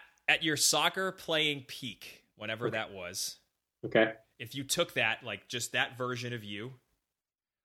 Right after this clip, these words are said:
Speaker 1: what era could that version of you be a professional footballer? <laughs>
Speaker 2: Mm. Oh, wow.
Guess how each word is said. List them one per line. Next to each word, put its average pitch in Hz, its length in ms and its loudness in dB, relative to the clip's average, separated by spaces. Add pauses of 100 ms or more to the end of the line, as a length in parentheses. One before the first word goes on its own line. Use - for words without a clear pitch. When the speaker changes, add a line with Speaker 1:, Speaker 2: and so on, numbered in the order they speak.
(340)
Speaker 1:
what 147 440 0 (380)
era 120 520 4 (100)
could 113 280 -8
that 123 260 2
version 123 340 -4
of 107 100 -8
you 110 280 -8
be 107 440 -6
a 104 280 -4 (120)
professional 104 760 -6 (220)
footballer? 87 480 -10
<laughs> - 40 -18 (1040)
Speaker 2:
Mm. 123 380 6 (140)
Oh, 127 140 8 (300)
wow. 110 100 8